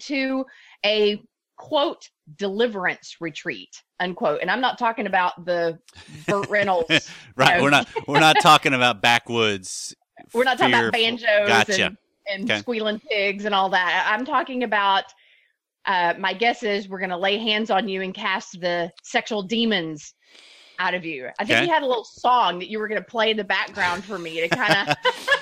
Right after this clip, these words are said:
Speaker 2: Y-,
Speaker 1: kinda
Speaker 2: yeah,
Speaker 1: set this
Speaker 2: uh,
Speaker 1: up
Speaker 2: I'm
Speaker 1: into
Speaker 2: afraid
Speaker 1: my
Speaker 2: Imagine,
Speaker 1: demon
Speaker 2: Imagine
Speaker 1: vibe.
Speaker 2: Dragons might come after us with their demon song. I gotcha.
Speaker 1: <laughs> Yeah. So as we unpack this further, um, what she explained to me is that it was, this deliverance retreat was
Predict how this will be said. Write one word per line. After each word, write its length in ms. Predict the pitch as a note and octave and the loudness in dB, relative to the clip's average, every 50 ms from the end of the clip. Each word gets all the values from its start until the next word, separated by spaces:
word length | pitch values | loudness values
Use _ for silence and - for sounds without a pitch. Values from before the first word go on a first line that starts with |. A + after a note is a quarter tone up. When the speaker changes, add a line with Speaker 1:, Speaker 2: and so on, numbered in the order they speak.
| - - B4+ C5+ C5 - | 0 0 0 0 0 -2
Speaker 2:
Y-, 0 | |
Speaker 1:
kinda 260 | - C3 C#3 C#3+ C#3+ - | -14 -12 -10 -12 -12 -10
Speaker 2:
yeah, 500 | - C#3+ C#3+ C#3+ C#3 C#3 C3+ C3 C3+ C3+ | -4 2 6 6 8 8 8 8 8 8
Speaker 1:
set 80 | C3+ C3+ | 6 4
this 80 | B2+ | 2
Speaker 2:
uh, 20 | C#3 | 0
Speaker 1:
up 220 | C#3 C#3+ C#3+ C#3+ | 0 0 2 4
Speaker 2:
I'm 80 | C#3+ C#3+ | 4 4
Speaker 1:
into 100 | C#3 C3+ | 2 2
Speaker 2:
afraid 260 | - - D#3 D#3 D#3+ | 2 4 6 6 6
Speaker 1:
my 60 | D3+ C3+ | 6 4
Speaker 2:
Imagine, 380 | C3 C#3 C3+ C#3 C3 C#3 C#3+ C3 | 4 6 6 6 6 4 -2 -4
Speaker 1:
demon 80 | B2+ B2 | 2 4
Speaker 2:
Imagine 260 | B2+ C3 B2+ C3 A#2+ | 4 4 4 4 2
Speaker 1:
vibe. 40 | - | 4
Speaker 2:
Dragons 380 | C3 B2 B2 B2 A#2 A#2 G#2+ G#2+ | 4 6 6 4 2 0 -4 -2
might 200 | A2+ A2+ A#2 - | -2 -2 -2 -2
come 200 | - A#2+ G#2+ G#2+ | -6 -6 -2 0
after 320 | G#2 G#2 G#2 - - G2+ | 0 0 -2 -2 -2 -2
us 180 | F2+ E2+ - - | -2 -2 -4 -8
with 140 | G2 F2+ - | -10 -6 -4
their 120 | F#2+ F2+ | -4 -4
demon 360 | E2 F2 F#2 F2+ F2 E2 D#2 | -4 -4 -4 -4 -4 -6 -10
song. 240 | D2+ - - D#2+ D#2+ | -10 -12 -10 -8 -6
I 100 | E2 F2 | -4 -4
gotcha. 380 | F2 F#2 F2 - A#4 - D#2+ - C5 A#4+ - - | -2 -2 0 0 0 -2 -2 -4 -4 -4 -2 -4
Speaker 1:
<laughs> 100 | G4+ G#4 - - D4 - - | -4 -4 -4 -10 -16 -8 -4
Yeah. 260 | C4+ B3 - - G#3+ G#3 - - A3+ - - - - - - - - | -4 -4 -4 -4 -6 -6 -6 -10 -20 -20 -20 -20 -20 -20 -20 -20 -20
So 500 | - - - D#4 C#4+ C#4+ C#4 C#4 C4 - - - - _ - - - - - _ _ _ _ _ _ _ _ _ _ _ _ _ _ _ - | -12 -2 0 2 4 4 4 2 2 0 -4 -10 -20 _ -20 -18 -18 -18 -18 _ _ _ _ _ _ _ _ _ _ _ _ _ _ _ -4
as 180 | - D4 D4+ C#4+ | -2 -2 -2 -2
we 260 | D4+ D#4+ D#4 D#4 D#4 - | -2 -2 -2 -2 -2 -2
unpack 460 | - E4 F4+ F#4+ - F#4+ F#4 F#4 - - | -2 -2 -2 -2 -2 -4 -4 -4 -4 -8
this 160 | D4 C#4+ - | -10 -10 -10
further, 600 | - - C#4+ C#4+ D4 D#4 A#3 A3 G3+ F#3+ G3 - - - | -10 -8 -6 -4 -4 -4 -2 -2 -2 -2 -4 -4 -4 -4
um, 420 | - G#3+ G3+ G3 F#3+ F#3 F#3 E3 - - | -2 0 2 2 0 -2 -4 -12 -14 -10
what 240 | F#3+ A3 B3+ B3 - | -2 0 0 0 0
she 140 | - B3+ | -4 -6
explained 420 | G#3+ G3 - - - C4+ E4+ A4 G4+ | -6 -8 -10 -10 -6 -4 -4 -4 -4
to 60 | D#4+ | -4
me 180 | B3 A3+ G#3+ G#3+ | -4 -4 -2 -4
is 100 | G#3+ G#3 | -4 0
that 200 | G3+ A#3 - - - | 0 0 0 0 -2
it 40 | B3 | -2
was, 160 | G#3 A#3+ - - | -2 -2 -6 -6
this 300 | - G#3 - B3 A#3+ - | -12 -8 -6 -6 -6 -6
deliverance 680 | - F3 F3+ - A3+ G#3+ A#3 E4+ A#4 C#5 B4 - - - | -10 -14 -6 -4 -2 0 0 -2 0 0 -2 -4 -4 -8
retreat 400 | G#3+ F#3+ - - F#3+ F#3 F3+ - | -10 -10 -8 -8 -8 -8 -8 -6
was 160 | - G#3+ G#3 | -6 -6 -6